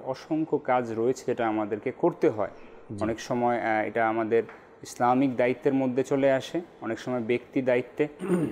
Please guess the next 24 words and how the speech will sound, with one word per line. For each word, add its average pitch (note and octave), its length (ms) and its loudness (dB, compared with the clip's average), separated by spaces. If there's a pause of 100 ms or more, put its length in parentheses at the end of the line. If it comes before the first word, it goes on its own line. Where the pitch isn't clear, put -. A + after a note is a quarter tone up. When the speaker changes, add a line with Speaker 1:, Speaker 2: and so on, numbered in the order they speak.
Speaker 1:
আহ, G#2+ 260 0 (140)
পরিবারের B2+ 440 2
কর্তার B2+ 420 0
দায়িত্বে C3 400 0
Speaker 2:
হুম। D#3 80 -2 (140)
Speaker 1:
অনেক F3+ 220 2
কাজ D#3+ 200 2
আমাদেরকে C#3+ 400 2
করতে E3+ 340 0
হয়। G#2+ 180 -2 (200)
Speaker 2:
করতে A2+ 240 -8
হয়। G2 140 -12 (420)
Speaker 1:
একটি E3 200 2
বিষয় D#3+ 260 4
আমি E3 80 8
পূর্বে, D#3+ 300 4
আহ, A#2 480 2
তুলে C#3 240 4
উল্লেখ C#3+ 260 2
করেছিলাম C#3 500 0
যে A#2 100 0
বিবাহের A#2+ 420 0
যে A#2 100 0
বিষয়টি, A2 500 -2